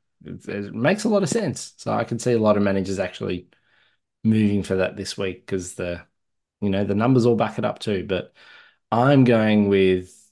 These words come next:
you know, just a man who, uh, uh, you know, elicits so many emotions from so many people. I'm going with Neil Maupay. And you joked before the show, he's like, you said, "Don't,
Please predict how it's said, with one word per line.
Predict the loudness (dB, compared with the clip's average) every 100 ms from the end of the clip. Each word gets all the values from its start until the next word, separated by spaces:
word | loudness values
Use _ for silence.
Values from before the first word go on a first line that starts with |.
| _
you | -6 -6
know, | -6 -10 -16 _ _ _ -18 -10
just | -6 -6 -8 _ _ _ _ _
a | 0
man | 2 2 0 -2
who, | -6 -6 -10 _ _ _ _ _ _ _ _ -20 -20 _ _ -8
uh, | -8 -6
uh, | -8 -8 _ _
you | -2
know, | 0 -2 -2 0
elicits | 2 4 2 2 -4 -4
so | -4 0 0
many | 2 0
emotions | 0 -2 -4 -6 -14 -18
from | -8 -4
so | -2 0
many | 0 0
people. | -2 -4 0
I'm | 2
going | 4 4
with | 2
Neil | 0
Maupay. | -2 -6 -6 -6 -8 -14 _ -20 _ _ _ -2
And | 4 6
you | 6
joked | 4 4 2 0 -4
before | -4 -2 0
the | 0
show, | 0 0 -2
he's | -2 -6
like, | -8 -8 _ _
you | -2 0
said, | 0 0 -2 -8 _ _ _ _ _ -2
"Don't, | -2 -2 -6